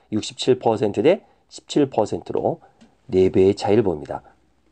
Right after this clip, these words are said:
아침 시간을 효율적으로 보내는 것을 증명하기는 기상 시간을 보면 출근 세 시간 전에 일어나는 비율도 삼점오 배가 높고요. 성공하는 사람들의 이런 평소 습관들이 모여서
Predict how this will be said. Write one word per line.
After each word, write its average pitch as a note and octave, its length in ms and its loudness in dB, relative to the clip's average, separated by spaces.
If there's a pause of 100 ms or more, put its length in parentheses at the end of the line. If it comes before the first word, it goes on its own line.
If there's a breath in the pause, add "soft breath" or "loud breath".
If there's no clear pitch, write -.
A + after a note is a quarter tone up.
(720 loud breath)
아침 F#3+ 400 0
시간을 F#3+ 400 2
효율적으로 G3+ 400 2
보내는 D#3 240 2
것을 D3+ 240 0
증명하기는 C3+ 760 0
기상 D#3 320 0
시간을 C#3+ 400 2
보면 F3 320 2
출근 G#3 380 2
세 D#3 220 2
시간 E3 240 2
전에 E3+ 120 4
일어나는 D3 420 2
비율도 C#3+ 560 2 (120 loud breath)
삼점오 G#3+ 420 2
배가 B2 160 0
높고요. - 340 -4 (720)
성공하는 C3 420 2
사람들의 A2 360 0
이런 A2 140 0
평소 F3+ 360 0
습관들이 A#2 680 0
모여서 F#2+ 640 0